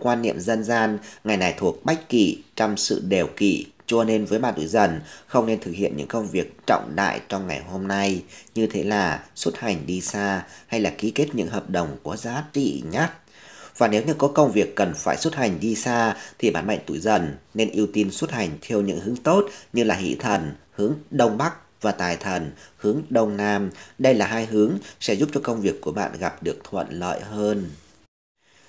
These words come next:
Về tử vi tuổi Giáp Dần thuộc mệnh Thủy, tìm được những khách hàng, đối tác có triển vọng. Tử vi tuổi Bính Dần thuộc mệnh Hỏa,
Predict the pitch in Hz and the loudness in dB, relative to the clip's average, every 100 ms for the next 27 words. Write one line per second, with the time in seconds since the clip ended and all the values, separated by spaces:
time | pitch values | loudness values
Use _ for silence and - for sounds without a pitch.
0 | _ _ - 123 131 110 104 92 87 151 | _ _ -2 6 6 8 6 4 4 2
1 | 151 87 78 147 156 120 107 90 73 - | 4 0 4 2 4 4 4 2 -2 -10
2 | - 107 98 98 - - 101 76 156 180 | 0 2 2 0 -2 -2 -2 2 0 -2
3 | - 127 104 95 85 90 76 160 156 139 | 0 4 6 6 4 2 -2 -6 -2 2
4 | 92 73 - 92 120 135 160 - 117 - | 2 0 -6 -2 0 0 -4 -2 -4 -2
5 | 117 92 117 104 85 - - - 117 101 | -2 0 2 2 0 -8 -20 6 8 10
6 | 160 156 95 82 110 147 143 101 85 65 | 6 6 2 2 0 4 6 6 2 -6
7 | - 110 90 101 95 - 107 - 95 | -2 0 0 0 -2 -4 -6 -2 0